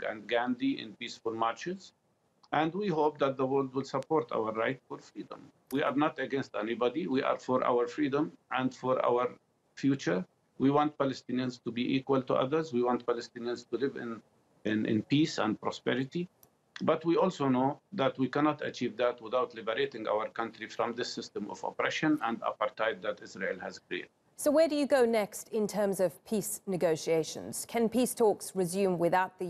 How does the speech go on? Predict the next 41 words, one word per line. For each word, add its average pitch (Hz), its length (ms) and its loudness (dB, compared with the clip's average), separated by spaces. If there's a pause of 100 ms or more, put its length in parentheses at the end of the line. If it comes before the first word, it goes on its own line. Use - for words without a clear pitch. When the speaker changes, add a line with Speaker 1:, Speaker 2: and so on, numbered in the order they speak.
(120)
Speaker 2:
U 185 60 2
S? 220 240 -6
And 196 120 -2
if 202 140 -2
so, 208 540 4
who 233 180 -2
would 254 180 0
you 208 120 2
like 180 300 0
to 185 100 -6
lead 185 480 0 (300)
those 160 200 0
peace - 380 -4
talks 113 320 -4
if 175 100 0
it's - 140 -4
not 175 240 0
the 120 80 -6
U 104 160 -4
S? - 300 -6 (1300)
Speaker 1:
We're 180 200 4
calling 220 380 0
for 165 240 -4
an 147 140 0
international 139 680 -4
forum 110 460 -6
because 104 320 -4
the 123 100 0
United 139 400 -2
States - 340 -8
cannot 139 380 -2
be 143 120 -2
a 131 80 0
mediator 123 520 0
since - 340 -12
it 107 160 -14
is 101 120 -10
totally 117 420 -2
biased 107 380 -2
to 101 100 -14
Israel. 92 420 -18